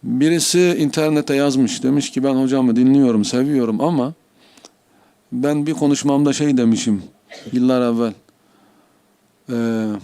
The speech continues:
hayatınız lüks olmasın." falan demişim. Ondan sonra işte bir gün o da kalkmış gelmiş buraya, benim, e, beni getiren taksiye bakmış.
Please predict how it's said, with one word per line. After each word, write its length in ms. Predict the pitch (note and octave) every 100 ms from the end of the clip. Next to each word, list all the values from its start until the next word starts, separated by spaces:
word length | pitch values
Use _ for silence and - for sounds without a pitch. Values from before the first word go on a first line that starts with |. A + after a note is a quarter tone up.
| - _ _ _ _ _ _ _ _ _ _ _ _ _ _ - _ _ _ _ _ _ _ _ _ _
hayatınız 720 | - C3 C3+ B2+ B2+ B2+ - A#2+
lüks 260 | B2+ -
olmasın." 580 | - C#3 A#2 G#2 - G2+
falan 340 | A#2 A2+ A#2
demişim. 480 | G#2 E2+ F2 - D3 C3+ _ _ _ _ _ _ _ _ _ _ _ _ _ _ _ _ _ _ _ _ A3+ _ - _ _ -
Ondan 300 | B2+ C#3+ E3
sonra 380 | D3+ D#3 D#3 D3
işte 260 | - D3
bir 80 | F3
gün 120 | E3+
o 120 | E3+
da 80 | D#3+
kalkmış 420 | - E3+ D#3+ C#3+
gelmiş 360 | C3 D3+ E3 B2+
buraya, 360 | D3+ D#3 C#3 D3 _ _ _ _ _ _ _ _ _ _ _ _ _ -
benim, 540 | A#2 C3 D#3 D#3+ C3
e, 520 | - C3 C3 C3 B2+ A2+ -
beni 280 | B2 C3+ D#3+
getiren 400 | C#3+ C3 C#3+ D3+
taksiye 680 | D3 C#3 - - C#3+ C3+ A2+
bakmış. 680 | A#2 G#2+ G#2 F2 - -